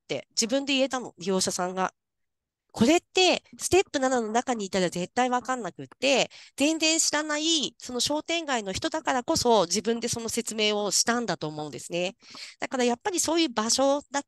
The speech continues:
たりとかを提供できるっていうのを施設としては考えなきゃいけないんだろうなっ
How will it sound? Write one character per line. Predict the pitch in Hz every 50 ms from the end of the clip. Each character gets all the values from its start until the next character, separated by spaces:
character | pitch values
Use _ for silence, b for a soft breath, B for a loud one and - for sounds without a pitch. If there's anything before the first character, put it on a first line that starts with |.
| - -
た | 208
り | 196 190 -
と | 170 -
か | - 156
を | 147 165
提 | - - 220 233 220
供 | - - 240 226 214
で | 208 196
き | - 233 196
る | 160
っ | 147 - _ _ _ _ _ _ _ _ _ _ _ _ _
て | - 294 285
い | 285 311
う | 311
の | 277 240 220
を | 220 226
施 | -
設 | - 262 247 - -
と | - 190
し | - -
て | 175
は | 151 139
考 | - - 202 202 214 226
え | 226
な | 202 165
き | - 139
ゃ |
い | 131
け | - 160
な | 185 180
い | 175
ん |
だ | - 135
ろ | 131 135
う | 156
な | 180 185 180 175
っ | 180